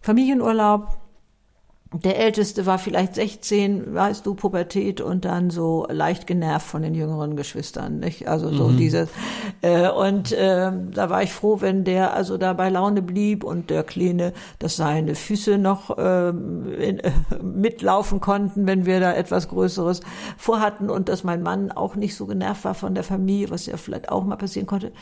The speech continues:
Speaker 1: Ich kam nicht im Traum drauf, zu fragen, was wäre eigentlich für mich ein idealer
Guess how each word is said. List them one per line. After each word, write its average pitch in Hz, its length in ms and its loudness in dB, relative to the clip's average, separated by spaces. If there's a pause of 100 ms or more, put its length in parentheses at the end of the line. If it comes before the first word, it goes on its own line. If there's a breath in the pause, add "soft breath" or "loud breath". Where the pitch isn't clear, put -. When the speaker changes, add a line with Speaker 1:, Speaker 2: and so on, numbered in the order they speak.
(560 loud breath)
Speaker 1:
Ich - 260 -10
kam 233 500 0
nicht 226 220 -2
im 170 140 -2
Traum 208 380 0
drauf, - 500 -12 (220)
zu - 120 -8
fragen, 196 840 -6
was - 460 -8
wäre - 200 -6
eigentlich - 320 -8
für - 120 -8
mich 208 240 0
ein 175 80 2
idealer - 560 -6